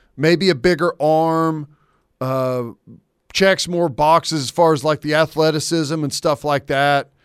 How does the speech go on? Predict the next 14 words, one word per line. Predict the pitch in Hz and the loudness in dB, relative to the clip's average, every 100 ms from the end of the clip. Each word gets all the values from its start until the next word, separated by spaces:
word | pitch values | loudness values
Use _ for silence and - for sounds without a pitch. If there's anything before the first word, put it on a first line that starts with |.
| _ _ _ _ _ - | _ _ _ _ _ -8
So | - 170 151 147 143 | 0 4 4 4 2
I | 147 | -2
think | - 202 214 208 | 2 4 4 0
the | 175 | -2
reason | 135 185 190 139 151 | 0 0 0 -2 0
is | 143 143 135 117 - _ _ _ _ _ _ _ _ _ _ _ _ 131 | 2 2 0 -4 -12 _ _ _ _ _ _ _ _ _ _ _ _ -6
Gabriel | 120 185 165 185 190 | 2 2 4 4 4
can | 165 175 165 160 156 147 135 135 _ _ _ _ _ _ _ _ _ 156 | 2 -2 -2 -2 -2 -4 -6 -10 _ _ _ _ _ _ _ _ _ -2
really, | 165 170 156 147 143 | 2 2 2 0 -2
like, | 135 139 - | -4 -4 -4
solidify | 175 165 180 175 - 170 165 165 | -2 0 2 0 0 0 2 0
and | 147 | 0
bring | 160 147 | -2 -2
stability. | - 143 110 165 175 180 190 190 | -4 -4 2 4 4 4 2 -2